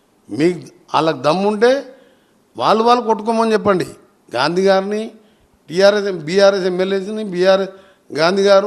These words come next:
ఆయన బీఆర్ఎస్ అని చెప్తున్నాం. నీ మేము చెప్తున్నాం ఆయన బీఆర్ఎస్ ఎమ్మెల్యే కాంగ్రెస్ కాదంటున్నాం మేము. అందుకని వాళ్ళు చూస్తున్నాం. మన కాంగ్రెస్ పార్టీని,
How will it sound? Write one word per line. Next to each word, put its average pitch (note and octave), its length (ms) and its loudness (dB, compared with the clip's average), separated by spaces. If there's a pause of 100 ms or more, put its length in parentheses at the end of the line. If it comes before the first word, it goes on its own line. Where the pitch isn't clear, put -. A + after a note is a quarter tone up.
(120)
ఆయన G3 160 -2
బీఆర్ఎస్ G#3 460 0
అని G#3+ 120 -2
చెప్తున్నాం. F3 500 -8 (1200)
నీ - 60 -2
మేము A3 280 2
చెప్తున్నాం A3 300 -2
ఆయన G#3 100 2
బీఆర్ఎస్ G#3+ 400 0
ఎమ్మెల్యే A3 340 -4
కాంగ్రెస్ G3+ 360 0
కాదంటున్నాం A3+ 540 0
మేము. F#3 220 -2 (1200)
అందుకని F3+ 260 -2
వాళ్ళు F3 360 0
చూస్తున్నాం. E3 300 -8
మన E3 180 0
కాంగ్రెస్ G3 520 0
పార్టీని, G3 480 0